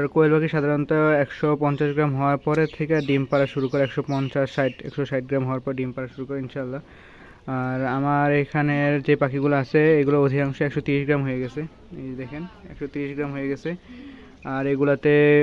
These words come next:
আর গ্রোথটা অনেক ভালো হয়েছে মা-, কোয়েল পাখিগুলার। যাক, আলহামদুলিল্লাহ, আমরা যে ফিডটা খাওয়াইতেছি ব্রয়লার স্টার্টার, তো ওইটা অনেক ভালো কাজ করতেছে,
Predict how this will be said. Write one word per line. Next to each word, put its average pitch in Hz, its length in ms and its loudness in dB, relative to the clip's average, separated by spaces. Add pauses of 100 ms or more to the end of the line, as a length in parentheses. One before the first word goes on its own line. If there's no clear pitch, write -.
(800)
আর 135 220 0 (240)
গ্রোথটা 151 320 6
অনেক 151 160 4
ভালো 127 200 0
হয়েছে 131 180 0
মা-, 131 220 -2 (260)
কোয়েল 127 220 2
পাখিগুলার। 131 420 2 (1040)
যাক, 135 240 0 (320)
আলহামদুলিল্লাহ, 135 580 2 (120)
আমরা 135 260 2
যে 135 120 4 (140)
ফিডটা 143 440 -2
খাওয়াইতেছি 135 540 -2 (420)
ব্রয়লার 135 380 4
স্টার্টার, 147 360 -2 (220)
তো 156 80 -2 (140)
ওইটা 143 240 4
অনেক 143 180 0
ভালো 127 240 0
কাজ 135 200 -4
করতেছে, 135 400 -10